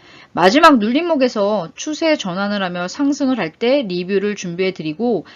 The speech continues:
함께 공부하는 분들에게는 추가 매수 사인을 드렸습니다.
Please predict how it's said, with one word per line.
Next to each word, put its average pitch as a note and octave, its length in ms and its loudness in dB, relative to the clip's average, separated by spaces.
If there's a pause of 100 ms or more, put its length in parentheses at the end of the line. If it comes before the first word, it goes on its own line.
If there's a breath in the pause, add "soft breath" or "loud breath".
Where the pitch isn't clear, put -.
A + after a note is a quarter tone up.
(160 loud breath)
함께 C#4 420 2
공부하는 F#3+ 460 -4
분들에게는 E3+ 720 -8
추가 C#4 260 -2
매수 A#3+ 240 -2
사인을 F#3 380 -6
드렸습니다. D3+ 760 -6